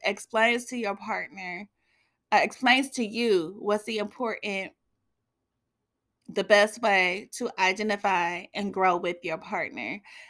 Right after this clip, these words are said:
I'll be honest, I fall in some, in all five different categories, but I'm more of, uh, a server. I tend to want to, uh, do more, um,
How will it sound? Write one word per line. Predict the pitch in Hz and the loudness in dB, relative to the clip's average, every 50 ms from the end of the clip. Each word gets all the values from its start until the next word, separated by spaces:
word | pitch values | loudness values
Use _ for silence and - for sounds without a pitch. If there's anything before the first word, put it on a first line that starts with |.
| - _ _ - | -20 _ _ 6
I'll | 254 254 277 359 370 | 8 8 8 8 4
be | 320 277 - | 0 -4 -2
honest, | - 214 214 202 190 190 - - | 0 0 0 0 -4 -8 -4 0
I | - 220 233 285 | 2 2 2 2
fall | - 311 262 233 226 214 - | 2 2 4 4 4 2 0
in | 165 202 | -4 -4
some, | 202 - - 226 196 196 208 233 220 - - - | -6 -6 -2 0 0 0 0 0 -4 -6 -6 -4
in | 208 208 196 190 190 185 170 - - _ | -4 -2 -2 -2 -2 -4 -4 -6 -4 _
all | - 202 196 202 226 233 | 2 4 4 4 4 2
five | 226 214 208 202 | 2 0 0 -2
different | 208 202 - 196 202 214 | -2 -6 -8 -10 -8 -4
categories, | 233 208 196 196 196 - 190 185 180 180 - | -4 -2 -2 -4 -6 -6 -6 -6 -6 -6 -8
but | 196 185 - 208 202 202 190 - - | -14 -4 0 2 2 2 0 0 0
I'm | - 208 196 196 214 | 2 2 4 4 2
more | 220 226 220 214 214 208 202 190 - - | 0 -2 0 0 2 2 0 0 0 0
of, | 202 196 196 185 185 185 180 180 - _ _ _ _ _ _ _ _ _ _ _ _ _ _ - | 0 2 2 0 0 -2 -4 -6 -10 _ _ _ _ _ _ _ _ _ _ _ _ _ _ 0
uh, | 202 196 196 190 185 180 180 180 175 175 - _ - | 2 2 4 2 2 0 0 -2 -4 -6 -10 _ -2
a | 202 208 202 | -2 -2 0
server. | - - - - - 226 202 208 208 196 180 175 165 165 - 110 - - - - _ _ _ _ _ _ _ | -2 -6 -8 -2 2 4 6 6 4 2 -2 -6 -10 -12 -14 -14 -14 -18 -20 -20 _ _ _ _ _ _ _
I | - 208 202 208 220 | 2 4 6 6 4
tend | 226 233 - 277 262 247 240 | 2 0 -4 -4 -4 -4 -4
to | - 254 220 | -4 -6 -2
want | 220 214 208 202 208 - | -2 -2 -2 -2 -4 -4
to, | - 208 190 196 190 190 196 196 - - _ _ _ _ _ _ - | -4 -2 -2 0 -2 -2 -4 -6 -10 -18 _ _ _ _ _ _ 0
uh, | 208 202 190 - - _ _ 208 190 | 2 2 2 0 -4 _ _ -10 -8
do | 180 208 220 214 214 208 196 | -4 -4 -2 -2 0 -2 -2
more, | 190 180 180 185 196 202 202 202 190 190 190 185 185 185 214 208 _ - - - - - - - _ _ _ _ _ _ _ _ _ _ - | -4 -4 -4 -4 -4 0 0 2 2 2 0 -2 -2 -4 -6 -10 _ -20 -20 -20 -20 -20 -20 -20 _ _ _ _ _ _ _ _ _ _ 2
um, | - 214 208 208 196 190 185 185 180 190 202 - - 160 | 4 6 6 6 4 2 0 -4 -6 -8 -10 -14 -16 -16